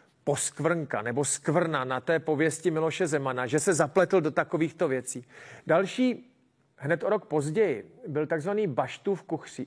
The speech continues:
kufřík. To bylo po výrazném úspěchu Č S S D ve volbách v roce devatenáct set devadesát šest.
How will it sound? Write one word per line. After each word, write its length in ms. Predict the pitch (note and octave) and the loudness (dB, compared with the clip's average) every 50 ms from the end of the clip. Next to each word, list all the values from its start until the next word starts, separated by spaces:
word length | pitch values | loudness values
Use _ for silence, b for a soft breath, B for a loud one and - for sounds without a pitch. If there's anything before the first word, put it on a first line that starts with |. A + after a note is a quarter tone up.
| _ - | _ -6
kufřík. 500 | - F#3 E3 - - - B2+ G#2 - - B B B B B B | -2 -2 -2 -2 -4 -10 -10 -10 -12 -14 B B B B B B
To 100 | - - | 2 6
bylo 220 | - C#4+ C#4+ C4 F#3+ - - - - D3 - | 6 6 6 6 2 0 -10 -12 -12 -6 0
po 120 | - F3 | 2 2
výrazném 580 | D3 C3+ E3+ G#3 G#3 A#3 G#3+ F#3+ A3+ A3 G#3 F#3 - | 2 4 6 6 6 6 4 2 2 0 0 0 -2
úspěchu 500 | - D3 C#3 - - G3 F#3+ F#3+ A3 F#3 | -4 -2 -2 0 4 4 4 4 2 -4
Č 220 | - - F3+ D3+ | -2 0 0 0
S 220 | F3 E3 - - - | 0 -2 -2 -4 -2
S 180 | G3 G3 E3+ D#3+ | -2 -2 0 2
D 280 | D3 D3 C#3 C3 B2+ - | 2 2 2 0 -2 -2
ve 120 | C#3 A#2+ | -2 -2
volbách 440 | A2+ B2 B2 A#2 G2 A2 F#2+ G#2 C3 | 0 0 0 0 0 -2 -2 -2 -2
v 40 | C#3 | -4
roce 180 | C#3 - - | -4 -4 -2
devatenáct 460 | C3 C3+ B2 C3+ - C#3 C#3+ C#3+ C#3 | -2 -2 -2 -2 -2 -2 -6 -6 -6
set 60 | - C#3+ | -4 -4
devadesát 560 | C#3 B2 C3+ C3+ C#3 - - D3+ D#3+ D#3+ - | -2 -2 -2 -2 -4 -4 -6 -8 -8 -8 -10
šest. 400 | - - A#2 - - - _ | -6 -6 -6 -6 -6 -12 _